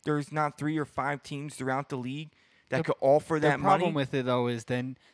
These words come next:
Speaker 2: then you as a team, because of the cap, right, have to then say, "Do you want a,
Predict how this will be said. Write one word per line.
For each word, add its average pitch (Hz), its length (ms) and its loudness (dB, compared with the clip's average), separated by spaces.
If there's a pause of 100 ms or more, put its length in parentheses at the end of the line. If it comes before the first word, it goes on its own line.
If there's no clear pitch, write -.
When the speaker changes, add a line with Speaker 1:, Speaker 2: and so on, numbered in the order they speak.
(180)
Speaker 2:
then 160 260 -2
you 160 380 4
as 139 260 -4
a 131 60 0
team, 123 520 -4 (280)
because 156 360 0
of 156 160 0
the 131 120 0
cap, 110 420 -8 (520)
right, 123 240 -2 (280)
have 160 340 -2
to 143 100 0
then 143 600 -2
say, 123 540 0 (460)
"Do 139 80 -6
you 160 160 0
want 156 380 2 (1040)
a, 127 260 -4